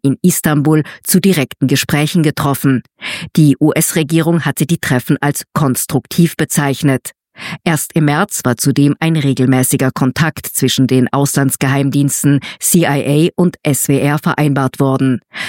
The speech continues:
Laut Dachiev strebt Moskau mit den U S A eine nicht konfrontative Koexistenz an.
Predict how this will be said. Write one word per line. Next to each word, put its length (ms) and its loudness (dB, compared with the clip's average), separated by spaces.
Laut 380 0
Dachiev 680 0
strebt 460 -2
Moskau 420 0
mit 180 -2
den 260 0
U 120 4
S 220 0
A 240 0
eine 320 0
nicht 340 -2
konfrontative 1040 0
Koexistenz 1000 0
an. 360 0